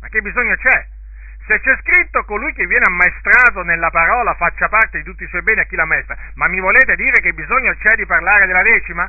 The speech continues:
Non ce n'è bisogno. Non ce n'è bisogno. Ora,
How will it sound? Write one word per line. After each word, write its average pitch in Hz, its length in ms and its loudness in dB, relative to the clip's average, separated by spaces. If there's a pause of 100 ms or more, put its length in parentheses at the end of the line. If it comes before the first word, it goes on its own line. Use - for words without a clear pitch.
(120)
Non 135 160 -12
ce 131 120 -10
n'è 107 140 -14
bisogno. 69 500 -18 (800)
Non 254 140 -8
ce 240 100 -2
n'è 277 140 2
bisogno. 233 580 -2 (2500)
Ora, 185 480 0